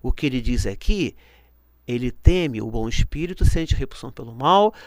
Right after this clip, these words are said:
porque sabe que não será compreendido e que eles não comulgam os mesmos sentimentos. Mas, seguro de sua superioridade,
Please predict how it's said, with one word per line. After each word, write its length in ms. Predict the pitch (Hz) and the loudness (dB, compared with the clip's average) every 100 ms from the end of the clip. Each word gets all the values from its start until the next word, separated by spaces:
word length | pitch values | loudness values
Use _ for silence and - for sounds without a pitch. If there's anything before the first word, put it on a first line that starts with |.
| - | -6
porque 300 | 156 - 165 | 0 0 2
sabe 520 | - - 180 190 185 | 2 2 0 0 0
que 80 | 175 | -2
não 140 | 170 175 | 0 4
será 280 | 170 170 170 - | 4 2 -8 -6
compreendido 1040 | 185 208 214 226 214 196 - 160 170 190 - - | -6 -6 -8 -6 -6 -2 -2 0 -4 -8 -14 -10
e 100 | 170 | -8
que 160 | 170 160 | -6 -4
eles 300 | 156 165 160 | -4 0 0
não 200 | 180 214 | -2 -8
comulgam 680 | - 208 165 156 170 170 185 | -10 -8 -6 -6 -6 -4 -6
os 60 | 180 | -4
mesmos 380 | 170 175 180 - | -2 -4 -4 -2
sentimentos. 720 | 175 185 214 180 151 147 - - - - | 0 2 0 2 -4 -6 -10 -12 -18 -10
Mas, 360 | 285 233 214 - | 0 2 6 6
seguro 460 | 190 151 143 143 | 6 4 -2 -2
de 140 | 127 135 | -4 -4
sua 300 | - 139 135 | -4 -6 -6
superioridade, 1080 | - 135 127 - 123 156 170 180 180 180 | -4 -6 -6 -6 -6 -4 -2 0 0 -2